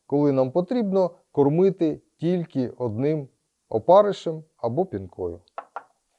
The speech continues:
Я сподіваюся, що після цього відео, е, вам значно легше буде обрати і визначитись, яку саме годівницю, е, вам підібрати під ваші умови.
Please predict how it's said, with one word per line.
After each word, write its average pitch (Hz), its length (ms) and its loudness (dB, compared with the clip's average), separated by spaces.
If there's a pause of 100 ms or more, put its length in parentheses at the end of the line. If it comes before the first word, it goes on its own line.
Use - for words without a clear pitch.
(400)
Я 185 160 6
сподіваюся, 151 680 4
що 120 140 -10
після 147 360 -2
цього 143 420 0
відео, 110 440 -2
е, 98 40 -14 (520)
вам 135 280 4
значно 135 500 0
легше 135 520 2 (160)
буде 127 340 0
обрати 127 600 4
і 131 160 -6
визначитись, 113 680 -6
яку 135 240 -4
саме 120 340 2
годівницю, 120 640 -6
е, 95 60 -12 (480)
вам 117 300 2
підібрати 117 600 2
під 117 200 -4
ваші 117 360 0
умови. 190 500 2